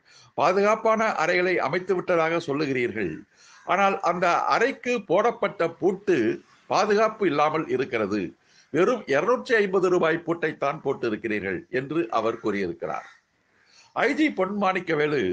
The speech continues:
கடவுள் சிலை திருட்டு பற்றி தனக்கு கிடைத்த தகவல்களை உயர் அதிகாரிகளிடம் பகிர்ந்து கொள்ள மறுக்கிறார் என்று அவர் மீது அதிகாரிகள் குற்றம் சாட்டியிருக்கிறார்கள்.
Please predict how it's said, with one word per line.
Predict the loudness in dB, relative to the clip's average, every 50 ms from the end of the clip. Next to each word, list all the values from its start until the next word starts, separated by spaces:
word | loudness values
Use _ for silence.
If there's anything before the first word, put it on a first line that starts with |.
| -2 -6 _ _ _ _ -20 -20 _ _ _ _ _ _ 0
கடவுள் | 2 4 4 4 4 2 0
சிலை | 0 0 0 2 2 2 2
திருட்டு | 0 0 0 0 0 0 -2
பற்றி | 0 0 -2 -2 -4 -4 -2 -2 -4 -4 -6 _ _ _ _ _ _ _ _ _ _ _ _ _ _ _ _ -4
தனக்கு | 0 0 0 0 0 0 0
கிடைத்த | 0 0 0 0 0 0 -2 -2
தகவல்களை | 0 0 0 0 2 2 0 0 0 2 2 2 0 0 -4 -8 -14 _ _ _ _ _
உயர் | 0 2 4 4 4 2 0
அதிகாரிகளிடம் | 0 0 0 2 2 2 4 4 2 2 0 0 0 -2 -4 -4 -4
பகிர்ந்து | -2 0 2 2 0 0 2 2
கொள்ள | 2 2 2 2 0
மறுக்கிறார் | 0 0 -2 -2 -2 -2 0 0 0 0 -2 -4
என்று | -6 -6 -4 -2 -2 -2 -2 -2 -4 -8 _ _ _ _ _ 0
அவர் | 0 2 2 2
மீது | 2 2 2 2 0 0 -2 -2 -2
அதிகாரிகள் | -2 0 0 2 2 2 0 0 -2 -2 -4
குற்றம் | -4 -6 -6 -6 -6 -4 -4
சாட்டியிருக்கிறார்கள். | -6 -4 -4 -4 -4 -4 -4 -6 -6 -6 -6 -6 -10 -14